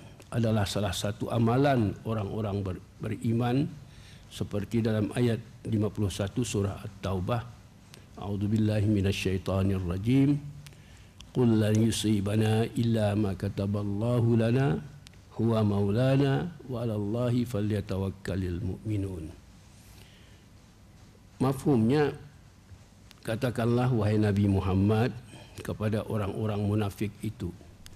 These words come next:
"Sesuatu pun sekali-kali tidak akan menimpa kami, melainkan apa yang Allah tetapkan bagi kami. Dan dengan kepercayaan itu,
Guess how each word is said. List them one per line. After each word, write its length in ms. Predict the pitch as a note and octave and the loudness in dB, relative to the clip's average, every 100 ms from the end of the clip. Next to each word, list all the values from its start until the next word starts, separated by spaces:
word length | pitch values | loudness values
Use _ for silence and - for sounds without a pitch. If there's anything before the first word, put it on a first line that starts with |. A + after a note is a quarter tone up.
| - - - - - | -18 -18 -16 -16 -14
"Sesuatu 640 | - A2 - B2+ A#2+ B2 A#2+ | -4 -2 0 0 0 0 -2
pun 400 | A#2+ C3+ A#2+ A#2 | 2 2 2 0
sekali-kali 880 | G#2+ G#2+ A2+ A2 - C3 C3+ C3 | -2 0 0 0 0 2 4 4
tidak 320 | B2 B2+ A#2 - | 2 0 0 -2
akan 240 | A2+ A2+ A2+ | -2 2 4
menimpa 480 | G#2+ A2 G#2 F#2 - | 4 2 0 -4 -2
kami, 480 | G2+ G#2 A2 A2+ - - - - | -2 0 0 0 -4 -12 -16 -8
melainkan 560 | G#2+ A2 G#2+ A2 G#2+ G#2 | -2 0 0 0 -2 -2
apa 240 | A2 G#2+ | -6 -2
yang 160 | A2 G#2 - | -2 -2 -4
Allah 320 | A2 A2 G2+ - | -2 -2 -2 -6
tetapkan 640 | G2 - F#2+ - G2 F#2+ | -8 -6 -8 -4 -4 -2
bagi 240 | F#2 F#2 F#2+ | -2 -4 -6
kami. 320 | G2 F#2+ F#2 - - - - - - - - - - - - | -6 -8 -10 -12 -18 -20 -20 -20 -18 -18 -18 -16 -18 -18 -8
Dan 320 | G2+ A2 A#2 | 0 2 2
dengan 240 | A#2 A#2+ | 4 2
kepercayaan 880 | A#2 A2+ - A#2 A#2 A2+ A2+ A2+ A2 - | 2 0 -2 -2 2 2 2 2 0 2
itu, 320 | A2 - C3+ | -2 0 -2